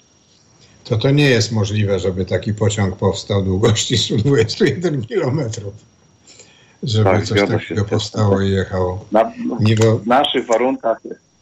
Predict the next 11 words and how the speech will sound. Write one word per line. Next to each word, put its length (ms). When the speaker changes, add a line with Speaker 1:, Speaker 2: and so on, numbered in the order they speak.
Speaker 2:
tych, 220
tych 180
polskich 500
to 160
te 140
składy 380
sięgają 440
teraz 300
siedmiuset 440
pięćdziesięciu 360
metrów. 320